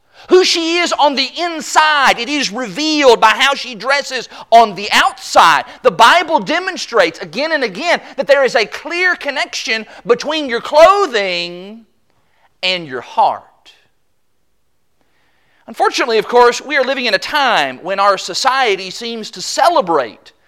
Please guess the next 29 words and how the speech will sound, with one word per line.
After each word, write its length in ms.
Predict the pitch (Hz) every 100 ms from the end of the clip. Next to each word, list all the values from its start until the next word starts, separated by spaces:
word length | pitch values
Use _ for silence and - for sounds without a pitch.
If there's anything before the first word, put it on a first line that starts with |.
| _ _
the 140 | 196 190
attire 720 | - - 240 233 196 165 151
of 240 | 175 151
the 80 | 147
harlot. 760 | - 165 160 113 98 _ - - _ _ _ -
For 160 | 262
example, 520 | 220 220 311 - 208
we 160 | - 320
have 180 | 269 180
restaurants 1000 | 170 302 - - 170 143 127 120 - - _ _ -
that 160 | 247 247
advertise 800 | 294 339 320 233 277 254 220 185
not 240 | 330 403
so 200 | - 294
much 260 | 262 269 -
their 220 | 180 143
food, 800 | - 403 320 160 127 123 180 240 _ _ _ -
but 120 | 254
the 80 | 269
fact 260 | 311 311
that 140 | 277 -
they 100 | 277
have 220 | 262 220
waitresses 840 | 226 277 285 - 247 - 240 214
who 140 | 254 240
are 140 | 208
dressed 760 | 190 - 202 262 254 - - - _
scantily. 920 | - - - 262 247 240 185 127 95 _ _ _ _ _ _ _ _ -
Sports 360 | - 320 330